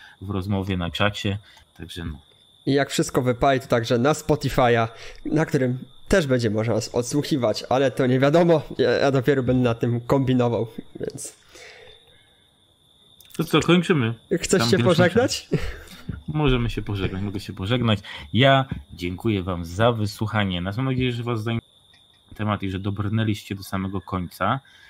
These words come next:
Speaker 1: e, bo no,
Speaker 2: Może
Speaker 1: jednak
Speaker 2: być ciężko.
Speaker 1: I zapraszamy na kolejny. Ze mną był,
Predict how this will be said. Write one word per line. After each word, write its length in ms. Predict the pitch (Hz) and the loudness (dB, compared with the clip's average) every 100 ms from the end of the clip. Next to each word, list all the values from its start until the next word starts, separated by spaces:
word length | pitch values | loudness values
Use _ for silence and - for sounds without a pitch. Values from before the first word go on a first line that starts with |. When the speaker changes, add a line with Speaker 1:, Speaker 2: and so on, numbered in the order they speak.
| - _ _ | -20 _ _
Speaker 1:
e, 60 | 101 98 98 98 98 98 95 95 | -2 0 0 -2 -2 -2 -2 -4
bo 800 | 98 101 101 98 98 98 95 95 90 | -4 -4 -2 -2 -2 -4 -4 -6 -6
no, 320 | 92 87 87 - | -6 -6 -8 -8
Speaker 2:
Może 100 | - | -2
Speaker 1:
jednak 280 | 139 151 151 | 0 2 2
Speaker 2:
być 140 | 135 | 0
ciężko. 420 | 110 131 - 123 - 180 - - - - 143 - - 175 - - _ _ _ - | 0 0 -2 -4 -4 -10 -10 -18 -10 -6 -6 -8 -18 -16 -18 -20 _ _ _ -4
Speaker 1:
I 60 | |
zapraszamy 560 | 143 151 135 - 117 104 | 0 0 0 -2 -2 0
na 240 | 95 110 | 2 0
kolejny. 580 | 127 123 110 110 113 110 | 0 0 2 4 4 2
Ze 260 | 92 110 139 | 2 4 4
mną 400 | 143 120 110 92 | 4 0 0 0
był, 340 | 95 98 98 | -2 -2 -2